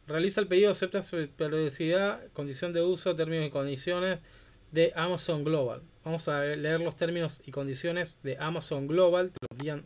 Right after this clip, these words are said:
por Amazon Global, así que vamos a leer un poco de qué va eso. Eh, los términos y condiciones, International Shipping, términos y condiciones, eh, directamente con Amazon,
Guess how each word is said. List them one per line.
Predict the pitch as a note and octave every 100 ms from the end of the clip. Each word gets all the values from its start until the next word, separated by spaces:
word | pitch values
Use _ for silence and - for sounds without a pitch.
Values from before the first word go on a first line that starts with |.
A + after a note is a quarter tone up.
| -
por | - C3
Amazon | C#3+ D3 C#3+ C#3
Global, | F3 F#3+ G3 G#3 - - - - -
así | - D#3+ D#3+
que | E3
vamos | D#3+ E3 D#3
a | D#3
leer | C#3 D#3+
un | D#3+
poco | E3 D#3 E3+ - - -
de | C#3
qué | D3+ D#3+
va | E3+ F#3
eso. | F3+ F3+ G3+ - - - - - -
Eh, | C3 C3+ C3 B2+
los | B2
términos | E3 D#3+ D#3
y | D3+
condiciones, | C#3+ C#3+ C3+ D#3+ F#3 F3+ E3
International | C#3 C#3 D3+ C3 D#3 D3
Shipping, | C#3 E3 D#3+ D#3+
términos | D3+ D3 D#3 C#3 D3
y |
condiciones, | C#3+ C#3+ C#3 G3 F#3+ G3+ G3 - - -
eh, | B2+ A#2+ A#2+ B2
directamente | C3+ D3 D#3 D3+ D#3 D#3
con | D3 D3
Amazon, | E3+ D#3+ D#3 F#3 G3+